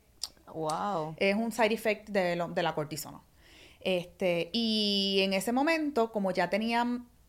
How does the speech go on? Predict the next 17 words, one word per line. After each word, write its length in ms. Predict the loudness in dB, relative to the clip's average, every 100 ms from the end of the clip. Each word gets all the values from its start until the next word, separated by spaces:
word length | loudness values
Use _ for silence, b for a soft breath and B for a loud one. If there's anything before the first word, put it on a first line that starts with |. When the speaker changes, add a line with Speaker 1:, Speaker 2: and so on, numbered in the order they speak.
| -2
Speaker 2:
el 140 | 0 2
diagnóstico, 840 | 2 4 0 0 -2 0 -2 -4 _ b b b 4
pues 320 | 6 6 0 -4
la 180 | 2 4
única 340 | 4 2 0
solución 520 | 0 0 0 0 0 2
para 520 | 4 6 6 4 2 -14 _ _ -20 _ _ _ _ -2
el, 540 | 2 2 2 0 2
el, 240 | 0 0 0
la 100 | 0
condición 640 | 0 -2 0 2 2 2
era 320 | 0 2 2
hacerme 440 | 2 -2 -2 0 0
un 60 |
reemplazo 560 | -2 -2 -2 -4 -4 -6
de 100 | -6
cadera. 380 | -2 0 0